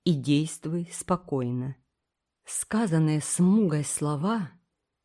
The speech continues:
«чтобы спасал» сразу же отрезвили Томика. К нему возвратилось присутствие духа. Он взглянул на Смугу, тот был безоружен.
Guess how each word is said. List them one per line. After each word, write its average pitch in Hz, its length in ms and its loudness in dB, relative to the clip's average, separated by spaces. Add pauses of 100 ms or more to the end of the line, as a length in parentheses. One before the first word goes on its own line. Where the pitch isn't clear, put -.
«чтобы 185 460 0
спасал» 214 720 -4 (520)
сразу 214 540 0
же 208 140 -2
отрезвили 190 720 0
Томика. 139 640 -2 (600)
К - 80 -4
нему 175 240 6
возвратилось 170 640 2
присутствие 175 840 -2
духа. 160 560 -2 (640)
Он 196 400 4
взглянул 185 560 4
на 196 120 4
Смугу, 175 640 4 (140)
тот 170 160 4
был 185 480 2
безоружен. 143 880 -2